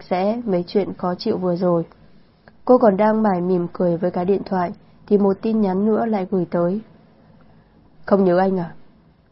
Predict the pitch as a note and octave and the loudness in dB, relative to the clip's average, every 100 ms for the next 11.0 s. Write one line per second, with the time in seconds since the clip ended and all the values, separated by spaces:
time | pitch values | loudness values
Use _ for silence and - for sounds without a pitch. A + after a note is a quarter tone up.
0 | - - F3+ F#3+ G#3 F#3 F#3+ F#3 - F#3 | -14 2 2 4 0 0 0 0 -2 -6
1 | F#3+ - - - - F#3+ F#3 F#3+ G3+ F3+ | -8 -16 -20 -20 -4 2 4 4 2 0
2 | F#3 G3+ G3 F#3+ - D#3+ G#3 A3+ G#3+ G3+ | -2 0 0 -2 -4 -2 -2 -2 -2 -2
3 | F3 - F3 E3+ F3 E3 - - - - | -4 -4 -4 0 0 -2 -8 -20 -20 -20
4 | - G#3 G#3+ G#3+ F3+ F#3+ G3 - F#3+ F#3 | -4 2 4 4 2 0 -4 0 0 0
5 | F#3+ F#3 G#3 F3 F#3+ F#3+ F#3+ F3 - - | -2 -2 -2 -2 -2 -4 -4 -6 -8 -20
6 | _ _ _ G3 F#3+ G#3 G3+ F#3+ F3+ F#3 | _ _ _ 0 2 0 0 0 -2 -2
7 | F#3 F3 F3 F3 A3+ A3 F3+ F3 A#3+ - | -2 0 -4 -4 -6 -2 -2 -2 -6 -14
8 | - _ A3 G3 G3 E3+ - G3 F#3+ G3 | -20 _ 0 2 2 0 0 0 0 2
9 | G3 F3+ F3+ F3+ G#3 A3 F3 F3 G#3 F#3+ | 0 0 -2 0 -2 -2 -4 0 0 0
10 | E3+ - G3+ G3 G#3 G3 F#3 F3 G3+ | -2 -6 -2 0 0 0 -2 -2 -4